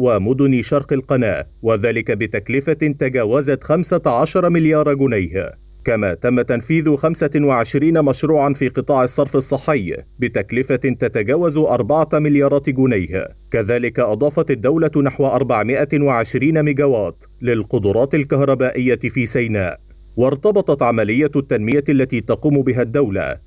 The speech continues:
مع إنشاء تجمعات سكنية للأهالي الحاليين واستيعاب الزيادة السكانية المطلوبة، حيث أنشأت الدولة سبعة عشر تجمعا تنمويا متكاملا لأهالي سيناء، إلى جانب التوسع في مشروعات الإسكان والمدن الجديدة.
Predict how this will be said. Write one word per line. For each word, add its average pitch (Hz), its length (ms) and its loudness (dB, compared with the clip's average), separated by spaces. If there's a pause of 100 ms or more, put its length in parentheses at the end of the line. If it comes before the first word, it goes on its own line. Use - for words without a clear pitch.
مع 107 240 0
إنشاء 101 400 -2
تجمعات 120 760 0
سكنية 143 600 -2
للأهالي 135 600 0
الحاليين 135 680 0 (280)
واستيعاب 120 640 0
الزيادة 123 540 0
السكانية 143 720 0
المطلوبة، 131 760 0 (340)
حيث 113 360 -2
أنشأت 117 640 0
الدولة 135 420 0 (140)
سبعة 135 460 0
عشر 143 440 0
تجمعا 127 600 0
تنمويا 131 540 2
متكاملا 131 760 -2
لأهالي 127 580 0
سيناء، 123 500 0 (200)
إلى 110 280 0
جانب 113 320 -2
التوسع 143 600 0
في 135 200 0
مشروعات 123 580 0
الإسكان 170 540 0
والمدن 156 480 2
الجديدة. 110 800 -2